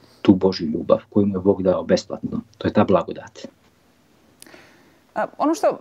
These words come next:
Speaker 2: malo prije ste to kazali, a, da ste preveli Kur'an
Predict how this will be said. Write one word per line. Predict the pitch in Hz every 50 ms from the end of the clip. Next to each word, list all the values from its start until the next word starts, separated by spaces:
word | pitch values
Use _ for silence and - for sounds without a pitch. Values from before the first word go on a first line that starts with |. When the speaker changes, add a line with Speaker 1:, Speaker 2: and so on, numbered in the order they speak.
| - -
Speaker 2:
malo | 254 285 302 302 285
prije | 220 233 220 233
ste | - - 214
to | - 254 233 208
kazali, | 226 - 220 202 214 233 214 214 190 185 170 -
a, | - 185 185 180 175 -
da | 101 175 208 214
ste | - 247
preveli | 208 - 240 247 269 302 285 262 233 214 - - -
Kur'an | - - 277 - - 254 247 220 214 208